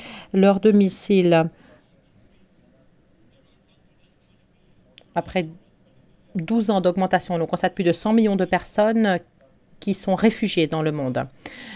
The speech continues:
Je suis convaincue qu'il y a deux aspects importants dont il convient de tenir compte. Tout d'abord, nous devons renforcer, renforcer,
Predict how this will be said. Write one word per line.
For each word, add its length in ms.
Je 140
suis 220
convaincue 460
qu'il 160
y 60
a 80
deux 240
aspects 380
importants 840
dont 120
il 220
convient 300
de 80
tenir 340
compte. 300
Tout 120
d'abord, 360
nous 80
devons 300
renforcer, 920
renforcer, 640